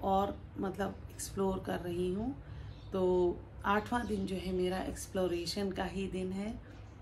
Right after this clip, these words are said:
Accept करना, feel करना, पहले feel करना, accept करना, explore करना।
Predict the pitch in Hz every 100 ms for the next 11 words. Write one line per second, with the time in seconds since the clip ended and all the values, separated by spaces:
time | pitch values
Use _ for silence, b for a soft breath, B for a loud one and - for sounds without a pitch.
0 | - 185 180 185 180 - 196 190 190 196
1 | 202 - - - - - - - - 175
2 | 180 185 - 190 180 185 190 190 - -
3 | B B B - 165 156 156 - 180 180
4 | 180 185 180 185 190 196 - - - 156
5 | - 170 165 - 185 185 185 190 190 B
6 | B B B - 180 - - 196 190 180
7 | 160 - 147 151 156